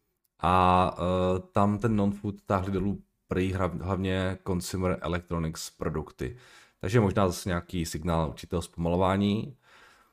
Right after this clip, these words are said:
Ehm, a u toho Salesforce, eh, ten propad o osm procent, eh, byl v reakci na zprávy, že společnost opustí její co-,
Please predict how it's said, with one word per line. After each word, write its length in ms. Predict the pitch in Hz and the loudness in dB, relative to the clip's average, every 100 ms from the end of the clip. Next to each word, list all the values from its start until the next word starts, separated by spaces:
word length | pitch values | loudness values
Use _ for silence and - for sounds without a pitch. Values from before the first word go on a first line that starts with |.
| _ - | _ -6
Ehm, 960 | 78 87 92 95 95 95 98 98 - - _ _ _ _ - | -2 2 2 2 2 2 2 0 -2 -10 _ _ _ _ -2
a 180 | 104 104 | 2 2
u 80 | 110 | 2
toho 380 | 143 135 135 | 2 4 2
Salesforce, 920 | - - 117 - 131 123 123 - - 120 | 0 0 0 0 4 4 4 0 2 4
eh, 40 | |
ten 140 | 123 | 4
propad 260 | 123 120 120 | 0 2 4
o 80 | 117 | 4
osm 200 | 117 123 | 2 0
procent, 560 | 117 - 127 120 123 - _ _ _ _ _ _ _ _ _ _ _ _ - - - _ - | -2 2 4 4 0 -12 _ _ _ _ _ _ _ _ _ _ _ _ -20 -20 -20 _ -2
eh, 280 | 98 98 | 2 2
byl 600 | 92 87 110 110 110 110 - 90 71 - | 2 2 6 8 8 6 2 -2 -6 -8
v 160 | 85 87 | -6 2
reakci 500 | 104 101 - - 117 | 4 4 0 -2 2
na 100 | 107 | 2
zprávy, 580 | - - 95 95 101 101 104 80 | 0 4 4 6 4 2 0 -4
že 120 | 95 | -6
společnost 720 | - - 95 - - 98 - | -6 -2 -2 -4 -4 -4 -4
opustí 480 | 92 90 _ _ 98 | -10 -10 _ _ -2
její 320 | 95 95 90 - | 0 0 -4 -2
co-, 320 | 95 92 - | 2 2 0